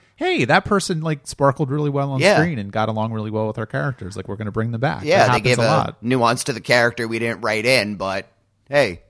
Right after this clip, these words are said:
Speaker 1: Yeah. Well, maybe the last thing to talk about before we move on to Ice, which is, um,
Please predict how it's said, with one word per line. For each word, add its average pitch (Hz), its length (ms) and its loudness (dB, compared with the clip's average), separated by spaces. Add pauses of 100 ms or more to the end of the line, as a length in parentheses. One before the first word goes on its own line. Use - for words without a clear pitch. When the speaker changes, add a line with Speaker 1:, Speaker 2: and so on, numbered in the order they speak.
Speaker 1:
Yeah. 131 300 0 (640)
Well, 226 180 12
maybe 269 200 0
the 285 80 -4
last 180 200 6
thing 156 140 2
to - 20 0
talk 139 160 6
about 143 140 0
before 135 160 -4
we 117 40 -2
move 120 200 0
on 113 80 0
to 110 140 -6
Ice, 107 340 -6
which 110 340 -2
is, 101 280 -2
um, 98 340 -4